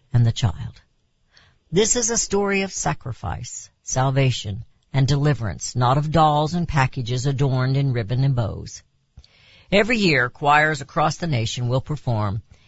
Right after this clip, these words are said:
and many will take the challenge on of the old, age-old classic,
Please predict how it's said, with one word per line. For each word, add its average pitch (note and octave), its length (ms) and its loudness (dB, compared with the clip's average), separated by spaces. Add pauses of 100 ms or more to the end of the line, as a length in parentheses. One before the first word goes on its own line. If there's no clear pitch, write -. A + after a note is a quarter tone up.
(140)
and D#3+ 160 6
many A3 220 4
will G#3 140 0
take F#3+ 260 -2
the G3 80 -4
challenge F3 500 2
on D#3+ 240 0
of D3+ 80 -2
the C#3 160 -2
old, F#3+ 380 2
age-old G3 640 2
classic, E3 720 0